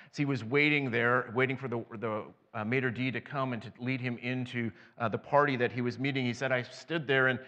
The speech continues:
there was another kind of tall guy with, blonde guy with thinning hair." And he said, you know, in good, good British tradition, and I know a number of Londoners, uh, they kind of looked at the floor, mumbled, you know, kind of a hello, and, uh, that was that. He said, "Then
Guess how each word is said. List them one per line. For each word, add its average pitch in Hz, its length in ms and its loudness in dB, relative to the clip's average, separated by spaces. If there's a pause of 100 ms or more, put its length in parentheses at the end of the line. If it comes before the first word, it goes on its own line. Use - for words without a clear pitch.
(180)
there 139 80 -2
was 143 140 2
another 147 260 0
kind 156 240 -4
of - 100 -10
tall 151 540 4
guy 143 300 4
with, 131 240 -2
blonde 139 300 2
guy 135 200 2
with 127 220 -4 (260)
thinning 156 260 2
hair." 135 360 2
And 123 120 0
he 123 60 -2
said, 127 220 -4
you 131 80 0
know, 127 100 0
in 123 80 -2
good, 123 240 -4 (300)
good 120 180 2
British 127 260 4
tradition, 123 460 -2
and 117 100 0
I 113 120 2
know 123 160 0
a - 20 -2
number 113 340 -2
of 104 160 -6
Londoners, 110 600 0
uh, 107 340 -6
they 117 80 -2
kind 139 140 -4
of 101 80 -2
looked 123 240 2
at 107 80 -4
the 107 80 -8
floor, 120 340 0
mumbled, 110 460 0
you 104 80 -4
know, 107 160 -4
kind 107 200 -8
of 101 60 -4
a 104 80 -2
hello, 107 420 -2
and, 98 120 -6 (340)
uh, 117 120 -4
that 110 180 -2
was 107 140 -6
that. 110 380 -2 (2250)
He 117 60 -20
said, 135 220 -4
"Then 139 420 0